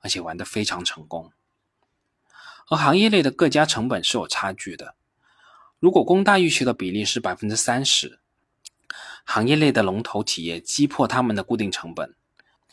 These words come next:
那么这些成本最高的百分之三十的产能就会停止降价。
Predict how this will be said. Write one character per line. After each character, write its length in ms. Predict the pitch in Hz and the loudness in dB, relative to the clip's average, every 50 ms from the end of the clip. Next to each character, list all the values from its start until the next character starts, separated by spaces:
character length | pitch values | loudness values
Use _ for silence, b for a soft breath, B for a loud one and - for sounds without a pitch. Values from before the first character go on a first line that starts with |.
| B B B B | B B B B
那 80 | - 123 | -2 0
么 100 | 120 117 | 0 2
这 120 | 117 123 | 0 0
些 180 | 113 - 123 120 | 0 2 0 0
成 200 | - - 104 120 | -2 -4 -4 -4
本 180 | 131 113 180 | -4 -4 -4
最 160 | - - 123 107 | -2 -2 -2 -2
高 200 | - - 120 120 | 0 -2 0 0
的 120 | 120 107 | 0 -2
百 220 | - - - - | -2 -4 -4 -6
分 160 | - - 117 117 | -4 -4 -4 -2
之 60 | 123 | 0
三 280 | 123 - - 139 143 | 0 0 0 -2 -2
十 140 | 139 - 123 | -2 -2 -2
的 100 | 110 101 | -2 -2
产 240 | - - - 87 73 | -4 -4 -8 -10 -12
能 180 | 76 80 90 95 | -14 -16 -14 -8
就 140 | - 110 | -8 -8
会 120 | 104 - 101 | -6 -6 -8
停 240 | - - - 95 98 | -8 -8 -12 -8 -8
止 140 | - 98 | -8 -8
降 280 | 87 - 101 95 92 87 | -8 -8 -8 -8 -10 -10
价。 260 | - 85 76 - - | -10 -12 -12 -14 -14